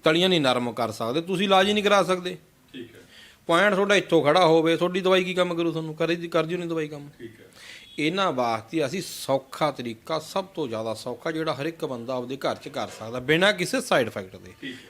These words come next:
Speaker 1: ਬਿਨਾਂ ਕੁਛ ਖਾਧੇ ਪੀਤੇ।
Speaker 2: ਠੀਕ ਹੈ। ਉਹ ਕਿਵੇਂ ਜੀ?
Speaker 1: ਉਹ ਆਪਣੇ ਕੋਲੇ ਖਾਰਾਂ ਨੇ।
Speaker 2: ਮਤਲਬ ਜਿਹੜਾ ਕੰਮ ਅਸੀਂ ਢੋਲਕੀ ਤੋਂ ਲੈਣਾ ਹੈ, ਉਹ ਖਾਰਾਂ ਕਰਨਗੀਆਂ?
Speaker 1: ਖਾਰਾਂ ਕਰਨਗੀਆਂ ਜੀ।
Speaker 2: ਕਿਵੇਂ ਕਰਨਗੀਆਂ ਜੀ? ਕੀ ਖਾਣਾ ਕਿਵੇਂ ਹੈ ਜੀ?
Speaker 1: ਖਾਣਾ ਕੁਛ ਨਹੀਂ।
Speaker 2: ਹਾਂਜੀ।
Speaker 1: ਨਾ, ਨਾ, ਨਾ, ਨਾ, ਨਾ। ਪੰਦਰਾਂ ਤੋਂ ਵੀਹ ਮਿੰਟ ਕੱਢਣਾ ਟਾਈਮ ਬਸ,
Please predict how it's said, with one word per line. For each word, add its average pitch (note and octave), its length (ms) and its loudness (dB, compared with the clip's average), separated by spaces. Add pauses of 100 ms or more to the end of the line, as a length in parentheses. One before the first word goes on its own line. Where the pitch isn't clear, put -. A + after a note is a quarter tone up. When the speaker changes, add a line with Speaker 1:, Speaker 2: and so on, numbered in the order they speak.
Speaker 1:
ਬਿਨਾਂ D#3 300 2
ਕੁਛ G3 280 -2
ਖਾਧੇ D3 320 0
ਪੀਤੇ। A2 360 -8 (200)
Speaker 2:
ਠੀਕ - 220 -16
ਹੈ। - 40 -20 (240)
ਉਹ F3+ 140 -16
ਕਿਵੇਂ F3 220 -6
ਜੀ? D3+ 60 -14 (520)
Speaker 1:
ਉਹ E3+ 100 4
ਆਪਣੇ F3 240 2
ਕੋਲੇ F3 280 -2
ਖਾਰਾਂ B2 340 0
ਨੇ। E2 200 -18 (500)
Speaker 2:
ਮਤਲਬ D#3 340 -6
ਜਿਹੜਾ D#3+ 240 6
ਕੰਮ F#3+ 280 2
ਅਸੀਂ G3 180 2
ਢੋਲਕੀ E3 500 4
ਤੋਂ F3 140 0
ਲੈਣਾ D#3 260 2
ਹੈ, E3 80 0
ਉਹ F#3+ 120 0
ਖਾਰਾਂ D3+ 340 4
ਕਰਨਗੀਆਂ? G#3 540 -2 (260)
Speaker 1:
ਖਾਰਾਂ C3 300 0
ਕਰਨਗੀਆਂ F3 360 0
ਜੀ। D#3+ 180 -10 (400)
Speaker 2:
ਕਿਵੇਂ F3+ 220 -6
ਕਰਨਗੀਆਂ G3+ 380 2
ਜੀ? G#3 80 -2
ਕੀ G3+ 180 0
ਖਾਣਾ F3 320 4
ਕਿਵੇਂ F3 320 0
ਹੈ - 0 -
ਜੀ? - 460 -16 (180)
Speaker 1:
ਖਾਣਾ F#3+ 260 2
ਕੁਛ A3+ 220 0
ਨਹੀਂ। G#3 280 -2 (220)
Speaker 2:
ਹਾਂਜੀ। D#3+ 280 -10
Speaker 1:
ਨਾ, D3 160 -4
ਨਾ, E3 140 -6
ਨਾ, D#3+ 120 -8
ਨਾ, D#3 160 -8
ਨਾ। C#3+ 160 -12 (560)
ਪੰਦਰਾਂ E3 300 4
ਤੋਂ G3 100 4
ਵੀਹ G3 160 2
ਮਿੰਟ G#3+ 140 2
ਕੱਢਣਾ C3+ 280 0
ਟਾਈਮ F3+ 220 0
ਬਸ, - 280 -4